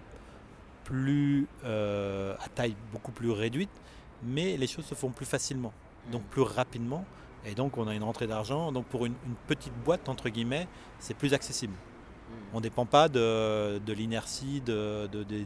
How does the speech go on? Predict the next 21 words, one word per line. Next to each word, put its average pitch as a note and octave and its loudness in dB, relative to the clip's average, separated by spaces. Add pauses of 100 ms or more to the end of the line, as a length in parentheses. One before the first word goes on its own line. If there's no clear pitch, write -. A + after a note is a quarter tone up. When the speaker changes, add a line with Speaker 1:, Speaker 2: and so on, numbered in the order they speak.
Speaker 1:
décisions, A#2 -2
euh, G2 -4 (300)
Speaker 2:
Hmm. G#2+ -10
Speaker 1:
liées A2+ 2
à G#2 0
des, G2+ -4
euh, F#2+ -6 (240)
à G#2 -10
des G2+ -8
faits G#2 -6
politiques G#2 -6
ou A2 -4
des G2+ -6
choses - -8
comme B2 -6
Speaker 2:
Hmm. G2+ -10
Speaker 1:
ça. G2 -10 (140)
Donc, G#2 -10
Speaker 2:
Hmm. G#2+ -4
Speaker 1:
euh, F#2+ -4 (600)
voilà. G#2 -12